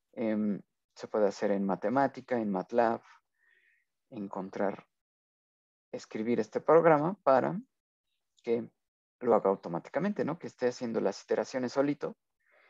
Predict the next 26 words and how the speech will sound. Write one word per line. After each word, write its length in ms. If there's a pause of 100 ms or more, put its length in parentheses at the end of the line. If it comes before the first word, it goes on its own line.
(200)
y 140
nos 220
dé 200
el 160
programa. 520 (540)
Eh, 320
hay 140
pro-, 200
lenguajes 540
de 80
programación 600
como 260
Python, 560
que 100
es 120
el, 200
como 260
el 80
más 200
moderno, 540 (1120)
para 400
escribir 420
este 220
tipo 400
de 280 (760)
programas, 680